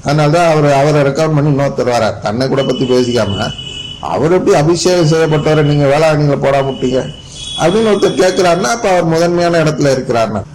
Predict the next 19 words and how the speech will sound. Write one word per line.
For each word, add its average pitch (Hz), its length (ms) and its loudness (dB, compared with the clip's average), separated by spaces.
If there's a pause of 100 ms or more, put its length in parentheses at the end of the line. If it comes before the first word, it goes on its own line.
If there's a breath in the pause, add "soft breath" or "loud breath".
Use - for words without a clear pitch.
(280 loud breath)
அந்த 151 320 0
முதன்மையான 196 540 2
குருவும் 165 500 2 (100)
இவரும் 160 460 2 (320)
ஒரே 151 320 2
கூட்டு 165 340 -2
திருப்பலி 151 380 0
வைத்துக் 143 300 0
கொண்டு 139 200 0
இருக்கும் 127 300 -2
பொழுது 120 300 2 (640 loud breath)
ஆண்டவர் 147 460 0
வெளிவரும் 139 440 2
நாள் 127 320 0
வந்து 131 180 0
விட்டது 120 280 0
என்றால், 107 560 -2 (160)
நிச்சயமாக 143 640 0
சொல்கிறேன் 104 600 -2